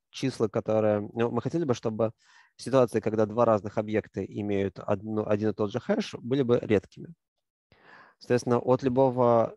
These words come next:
хэшируемого объекта, hashable, можно посчитать этот самый хэш. Ну, вот, например, можно посчитать хэш от строчки "Hello". Это какое-то целое число. Оно более-менее ничего не означает,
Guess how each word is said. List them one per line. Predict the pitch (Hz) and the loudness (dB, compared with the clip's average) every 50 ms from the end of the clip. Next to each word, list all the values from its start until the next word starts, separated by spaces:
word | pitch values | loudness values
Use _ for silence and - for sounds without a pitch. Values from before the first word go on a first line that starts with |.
| _ _ | _ _
хэшируемого | - - - 123 - - 147 117 117 107 101 101 101 98 104 107 | -8 -6 -6 -4 -2 -2 0 0 0 0 0 -2 -2 0 0 -2
объекта, | 107 120 - 214 - - - 98 | -2 -2 -4 -6 -8 -8 -10 -8
hashable, | - - 95 - - 104 98 - 131 - _ _ _ _ - _ _ - - _ _ - | -8 -8 -8 -8 -8 -8 -8 -8 -8 -10 _ _ _ _ -20 _ _ -20 -20 _ _ -4
можно | - 120 147 156 151 117 | 0 0 2 2 0 -2
посчитать | - 120 - - 120 98 92 | -2 -6 0 2 2 2 2
этот | - - - | -2 -8 -10
самый | - 101 98 98 104 | -8 -8 -8 -8 -6
хэш. | - 175 190 214 - - _ _ _ _ _ _ _ _ _ _ _ _ _ _ _ _ _ | -4 -4 -4 -4 -4 -10 _ _ _ _ _ _ _ _ _ _ _ _ _ _ _ _ _
Ну, | - - 135 135 110 | -10 -6 -4 -4 0
вот, | 101 131 135 - | 0 0 0 2
например, | 120 104 113 110 120 139 131 | 0 0 0 2 2 2 2
можно | 107 113 117 113 117 | 2 0 -2 -2 -6
посчитать | 98 - - - 104 101 - | -8 -10 -6 -4 -4 -4 -2
хэш | - 123 123 - - | -2 -2 -2 -2 -2
от | 95 - | -4 -4
строчки | - - 107 101 - - 95 - - | -2 -4 -4 -4 -4 -10 -14 -8 -6
"Hello". | 101 92 95 - 117 135 - _ _ _ _ _ _ _ _ _ _ _ _ _ _ _ _ _ _ _ _ | -6 -4 -4 -6 -10 -12 -18 _ _ _ _ _ _ _ _ _ _ _ _ _ _ _ _ _ _ _ _
Это | - 143 156 - | 0 2 4 4
какое-то | 127 113 - 160 160 - - | 4 4 4 4 2 2 0
целое | - 131 127 123 117 | 2 4 4 4 4
число. | - - 110 - - - - - - _ _ _ _ _ _ _ _ _ _ _ - - _ - | 2 -2 -6 -10 -12 -14 -14 -14 -18 _ _ _ _ _ _ _ _ _ _ _ -20 -20 _ -4
Оно | - 107 107 123 139 143 135 117 | 0 2 4 4 4 4 4 2
более-менее | - 113 117 135 135 131 131 127 127 131 | 2 2 2 2 4 4 2 2 0 -2
ничего | 127 123 - 135 127 117 | -4 -4 -4 -4 -2 -2
не | 110 | -2
означает, | 107 110 - 127 120 - - 214 226 208 170 | -2 -4 -4 -6 -6 -4 -4 -2 -2 -2 -4